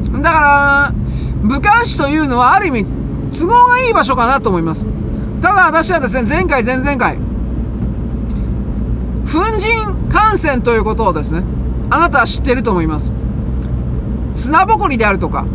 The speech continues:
いわゆるピーエム二点五みたいな粒子にばい菌がくっついて、それがですね、人間の体の奥に入っていって病気になる。こういう感染の経路があります。飛沫感染、飛沫核感染、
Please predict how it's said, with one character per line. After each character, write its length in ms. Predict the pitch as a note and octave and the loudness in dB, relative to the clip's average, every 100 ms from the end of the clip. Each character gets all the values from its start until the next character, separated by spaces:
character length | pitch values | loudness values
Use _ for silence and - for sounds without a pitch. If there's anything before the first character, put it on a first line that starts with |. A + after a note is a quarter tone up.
| - - - - | -4 -4 -4 -2
い 80 | C#4+ | 2
わ 120 | F4+ | 2
ゆ 60 | C#4 | 2
る 20 | |
ピ 200 | C#4+ F4 | 2 2
ー 20 | |
エ 60 | F#4 | 2
ム 80 | F#4+ | 0
二 200 | G#4+ G4+ | -2 -2
点 200 | D#4 B3+ | 0 0
五 160 | C#4+ | 0
み 100 | C4+ | 0
た 100 | A#3 | 0
い 60 | G3+ | 0
な 140 | F3+ | 0
粒 180 | F3 C#4+ | 0 0
子 160 | G#3+ F3+ | 0 -2
に 140 | C#3 - - - - - - | -4 -4 -4 -4 -4 -4 2
ば 180 | A3+ F4 | 2 4
い 60 | |
菌 180 | F#4 F#4 | 2 2
が 140 | F4+ | 2
く 140 | D4+ D#4 | 2 -2
っ 20 | |
つ 180 | - F4+ | 2 0
い 60 | |
て、 160 | - C3+ - - - - - | 0 -2 -4 -4 -4 -4 -2
そ 140 | - D#4+ | 0 2
れ 60 | |
が 140 | G4+ A4 | 4 4
で 120 | D4+ | 2
す 80 | A#3 | 0
ね、 180 | A3+ - | -2 -2
人 180 | G3+ D#4 | 0 2
間 140 | F4+ | 2
の 140 | F4+ E4+ | 2 2
体 340 | D4+ E4 E4 | 2 4 4
の 200 | E4 F4 | 4 2
奥 180 | G#4 E4+ | 2 0
に 220 | A#3+ D#3+ - - - | 0 -2 -4 -4 0
入 180 | B3+ F4+ | 2 2
っ 40 | |
て 140 | - G#3+ | 0 -2
い 60 | |
っ 20 | |
て 300 | - A#3 G#3+ - - - - - - - - - C4+ | 0 0 0 -2 -4 -4 -4 -4 -4 -4 -2 -2 2
病 180 | D#4 E4 | 2 2
気 80 | B3+ | 0
に 80 | C4+ | 0
な 120 | B3 | 0
る。 100 | E3 - - - - - - | 0 -4 -4 -4 -4 -4 0
こ 120 | F4+ | 2
う 60 | |
い 140 | G#4 G4+ | 2 0
う 60 | |
感 320 | - - G4 F#4 | 2 2 2 2
染 200 | G4 F#4+ | 0 2
の 200 | F#4+ F#4+ | 0 2
経 200 | E4+ G4 | 0 2
路 140 | D4 | 2
が 140 | D#4 | 2
あ 40 | A#3 | 2
り 120 | D#3 | 0
ま 100 | C#3 | -4
す。 140 | - - - - - - - - - | -4 -4 -4 -4 -6 -6 -4 -4 -2
飛 120 | C#4 | 2
沫 160 | D#4 D#4+ | 2 2
感 360 | - D#4 C#4+ | 2 2 2
染、 220 | G3+ E3 - | 0 -2 -2
飛 160 | - F4+ | 0 4
沫 160 | D#4+ G#3 - | 4 2 -2
核 420 | C4+ C4 E4+ F4 | 0 2 2 2
感 340 | - C#4+ C#4 | 2 2 2
染、 240 | G3+ E3 | 0 -2